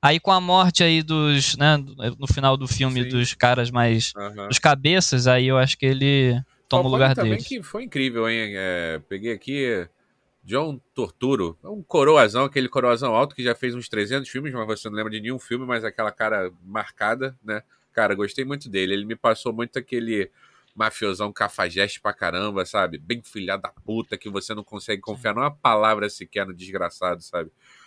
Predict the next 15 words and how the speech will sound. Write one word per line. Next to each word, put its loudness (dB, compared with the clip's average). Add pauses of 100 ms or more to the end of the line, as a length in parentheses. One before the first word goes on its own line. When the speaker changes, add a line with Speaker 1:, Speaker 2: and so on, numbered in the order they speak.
(120)
Speaker 2:
Gostei, -2
gostei -8
muito, -8
muito -14
dele, -4
gostei -8
muito -12
do -14
Pinguim, -8
acho -10
que -8
o, -4 (400)
o 2
elenco 0
ali -6